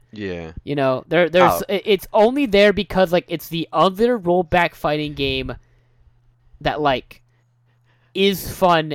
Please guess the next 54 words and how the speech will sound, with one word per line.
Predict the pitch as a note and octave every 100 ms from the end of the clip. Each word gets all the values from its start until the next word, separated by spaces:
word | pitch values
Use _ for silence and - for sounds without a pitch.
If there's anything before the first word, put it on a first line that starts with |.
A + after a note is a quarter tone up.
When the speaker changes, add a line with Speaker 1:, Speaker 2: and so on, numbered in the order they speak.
| -
Speaker 2:
and, | D3+ D#3
like, | C#3+ -
people | F#3 G3
who, | F#3+ F3+
like, | D3 C3
actually | C#3 D3 D#3
get | D3+ D3
into | C#3+
the |
game | C#3 C3 C3
are |
like, | A#2 -
"Oh, | A3
this | G3+
game's | A#3+ F3+
actually | F3 F3+
a | D#3
ton | D#3+
of | C#3
fun, | - C3+
and | B2+
I | B2
really | B2 A#2+
enjoy | A#2 A2+
playing | G#2+ - G#2+ G2+
it." | F#2+ - _ _ _ -
Speaker 1:
It | A#2+
Speaker 2:
You | G#2+
know, | A2+
Speaker 1:
just | G#2+
Speaker 2:
like, | A#2+
it | D3+
just | F#3+ G3
has | G#3
a | F#3
core | F#3 E3
audience | E3 D3
that's | C3
staying | - C#3 G#2+ G#2
there | F#2+ D#2 D2+ - _ _
and | - C#3+
aren't | C3
Speaker 1:
Oh. | G2
Speaker 2:
going | B2 A2+
anywhere. | G#2 G2+ F#2+ F2+
Speaker 1:
I | B2
Speaker 2:
Whereas, | D3
like, | D#3 C#3 -
the, | C#3+ _ -
the | E3
Street | - G#3
Fighter | G#3
Six | - F3+
people | - F#3 E3+ E3 C#3